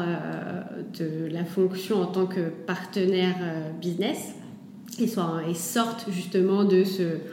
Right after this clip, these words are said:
rôle administratif un peu, euh, expert et trop, et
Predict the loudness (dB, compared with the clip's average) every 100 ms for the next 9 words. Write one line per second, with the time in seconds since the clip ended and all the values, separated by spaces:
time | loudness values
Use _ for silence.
0 | -12 -2 4 6 6 4 2 4 6 4
1 | 0 -2 -2 0 0 0 -2 0 2 2
2 | 2 -2 -8 -12 -10 0 2 2 -4 0
3 | 2 0 0 -4 -6 -12 -2 2 4 2
4 | -2